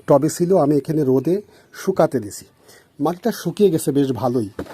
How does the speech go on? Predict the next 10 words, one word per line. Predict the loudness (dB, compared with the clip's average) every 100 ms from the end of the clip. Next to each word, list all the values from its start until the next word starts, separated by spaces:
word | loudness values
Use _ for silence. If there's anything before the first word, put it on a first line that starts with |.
| -20 _
কিন্তু | -2 0
এখন | 0 0 0 -2
কি | -2
করব, | 0 0 0 -4
এটা | -4 -2
নতুনের | 0 0 0 0 0 2
মতো | 0 -4
সেট | -6 -8 -6
করতে | -8 -6
হবে। | -10